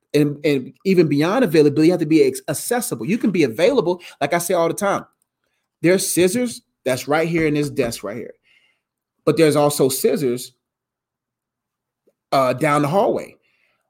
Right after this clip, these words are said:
Those scissors down the hallway are available, but these scissors in my drawer are accessible. I wanna be accessible. The best way to be accessible is to be close.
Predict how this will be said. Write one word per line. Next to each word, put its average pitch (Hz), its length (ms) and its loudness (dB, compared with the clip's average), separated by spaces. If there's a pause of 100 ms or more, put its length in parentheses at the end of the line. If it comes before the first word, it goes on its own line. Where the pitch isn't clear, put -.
(140)
Those 208 280 6
scissors 190 240 2
down 180 160 4
the 156 80 -2
hallway 208 320 4
are 156 180 0
available, 143 720 0 (480)
but 156 220 4
these 196 180 2
scissors 185 200 2
in 180 100 0
my 160 120 0
drawer 190 300 2
are 151 160 -2
accessible. - 720 -4 (340)
I 170 140 2
wanna 226 240 0
be 170 120 0
accessible. 156 720 -4 (220)
The 117 80 -4
best 202 340 2
way 226 100 4
to 208 60 4
be 180 160 2
accessible 156 720 -4
is 147 140 -4
to - 80 -8
be 160 120 -4
close. 226 560 -2